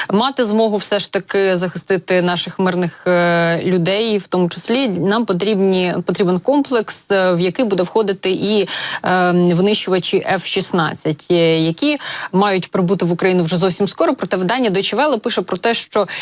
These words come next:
хід війни вони не переломлять. Е, е, посилається на видання The Washington Post. От як ви, е, оцінюєте такі дані від, е, е, закордонних змі?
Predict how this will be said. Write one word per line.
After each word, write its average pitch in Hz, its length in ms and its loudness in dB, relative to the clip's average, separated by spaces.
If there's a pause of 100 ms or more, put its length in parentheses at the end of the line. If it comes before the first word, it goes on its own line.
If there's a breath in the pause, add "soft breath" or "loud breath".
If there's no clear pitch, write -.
(120 loud breath)
хід 214 340 -2
війни 196 340 2
вони 240 420 2 (260 loud breath)
не 214 340 2
переломлять. 175 840 0
Е, 165 460 2 (200)
е, 175 280 0
посилається 226 680 0
на 202 240 0
видання 208 420 0
The 185 140 0
Washington 185 580 0
Post. - 400 -2
От 185 240 -4
як 262 280 0
ви, 220 380 2 (300 loud breath)
е, 185 180 0
оцінюєте 196 800 0
такі 180 360 -2
дані 208 300 0
від, 180 240 0 (100)
е, 175 340 0 (300 loud breath)
е, 175 160 4
закордонних 180 520 2
змі? 151 280 -6